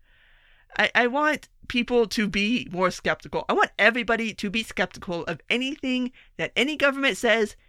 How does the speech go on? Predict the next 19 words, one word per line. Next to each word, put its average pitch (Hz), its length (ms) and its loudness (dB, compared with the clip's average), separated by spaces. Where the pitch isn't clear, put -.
in 254 140 2
relationship 247 640 2
to 190 280 -2
the 160 220 -6
lead 226 300 2
up 247 240 2
or 269 400 6
conduction 220 540 0
of 196 260 4
any 180 300 0
war. 175 460 2
Please 262 420 0
and 202 220 2
thank 160 240 -2
you. - 200 -12
But 359 340 2
on 349 200 -2
the 381 80 -4
topic 311 560 0